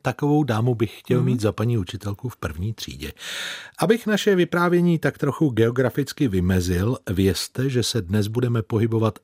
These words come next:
Speaker 1: zejména v Itálii, a to je naše první indicie.
Speaker 2: Určitě dnes padne název Casa dei Bambini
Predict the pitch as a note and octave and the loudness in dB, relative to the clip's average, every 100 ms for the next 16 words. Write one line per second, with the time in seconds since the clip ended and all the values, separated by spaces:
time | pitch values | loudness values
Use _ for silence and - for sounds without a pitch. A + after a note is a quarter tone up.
0 | - F#2+ G#2 D3 D#3 C#3+ C3 B2+ - A#2+ | -4 0 4 4 2 0 0 -4 -2 -4
1 | - C#3+ C#3 B2 E2 C#2+ - E2 - D#2+ | 0 0 2 0 -2 -6 -8 -10 -8 -8
2 | D2 E2 E2+ - F2 F#2 B2+ C#3+ B2 - | -8 -10 -8 -6 -4 -2 2 2 2 -2
3 | C#2 B1+ - - - - - G3+ B3+ - | -10 -12 -16 -20 -20 -16 -4 -4 -2 -4
4 | C4+ C4+ B3+ A3 A3 - - F#3 F#3+ F#3 | -4 -2 0 2 0 0 -2 0 2 4
5 | E3 D3 D3+ F#3+ F#3 - - - F3 E3 | 2 2 2 0 -2 -12 -20 -4 -2 2
6 | G3+ F#3 F#3 F3+ G#3 G3+ D3 A#2+ A#2+ A#2+ | 2 2 0 0 0 0 0 0 -2 -2